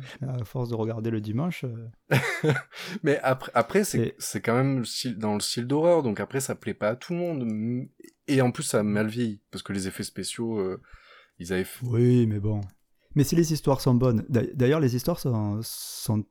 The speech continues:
Speaker 1: tirées de la tête de, de l'auteur ou c'est des creepypastas adaptés ou ?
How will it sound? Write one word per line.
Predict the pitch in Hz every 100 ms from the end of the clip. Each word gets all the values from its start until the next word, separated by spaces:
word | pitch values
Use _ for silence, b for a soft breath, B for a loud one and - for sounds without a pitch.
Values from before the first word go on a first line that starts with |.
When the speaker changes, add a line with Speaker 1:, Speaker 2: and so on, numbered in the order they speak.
| _
Speaker 1:
tirées | - 120 120
de | 117
la | 113
tête | 110 120 113
de, | 113 110 110 107 110
de | 107
l'auteur | 113 127 208 233
ou | 208 131
c'est | - 127
des | 113 113
creepypastas | - 117 110 117 110 - 120 120 120 110
adaptés | 107 110 - - 123 131 127
ou ? | 110 101